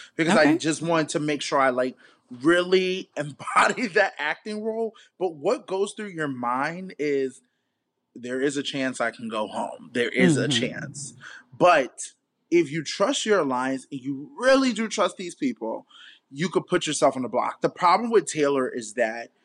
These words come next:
Speaker 1: me putting myself on the block was a little different because I knew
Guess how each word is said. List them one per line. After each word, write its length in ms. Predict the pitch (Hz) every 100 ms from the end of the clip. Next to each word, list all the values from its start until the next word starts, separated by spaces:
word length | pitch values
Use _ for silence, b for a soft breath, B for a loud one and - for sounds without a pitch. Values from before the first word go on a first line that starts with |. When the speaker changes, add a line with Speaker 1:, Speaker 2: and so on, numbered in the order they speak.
| _ _ _
Speaker 1:
me 380 | 131 156 196 220
putting 280 | 220 202 180
myself 440 | 165 139 147 139
on 60 | 123
the 80 | 113
block 320 | 120 113 127
was 100 | 117
a 40 |
little 180 | 117 113
different 460 | 113 139 - 143 -
because 600 | 120 127 117 113 110 - b b b _
I 320 | 131 147 196 214
knew 380 | 196 170 151